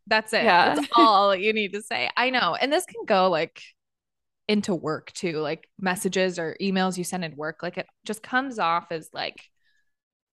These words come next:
Speaker 1: indecisive or, like, less confident. And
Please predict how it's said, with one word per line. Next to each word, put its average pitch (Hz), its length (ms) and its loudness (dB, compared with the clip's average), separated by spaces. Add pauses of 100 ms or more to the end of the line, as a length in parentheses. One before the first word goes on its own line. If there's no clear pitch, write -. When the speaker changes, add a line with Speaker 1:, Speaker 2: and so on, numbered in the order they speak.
(260)
Speaker 1:
indecisive 214 720 -2
or, 170 80 4
like, 143 180 0
less 208 300 -2
confident. 190 720 -4 (240)
And 190 540 -8